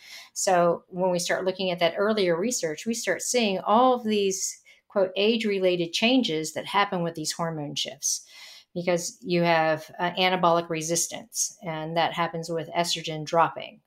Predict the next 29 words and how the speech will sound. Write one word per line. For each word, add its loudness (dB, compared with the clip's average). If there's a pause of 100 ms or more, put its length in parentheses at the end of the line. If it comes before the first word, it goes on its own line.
(100)
And -4
we 0
normally 0
hear -2
about 0
anabolic -2
resistance -4
in -2
sixty -4
plus -4
year -6
old -4
men. -4 (560)
We -2
start 0
seeing -2
onset 0
of -6
cardiovascular 0
issues, -6
insulin 0
resistance, -8
um, -6 (340)
bone 6 (200)
stress 2
and, -2
and -4
osteoporosis 0
issues. -8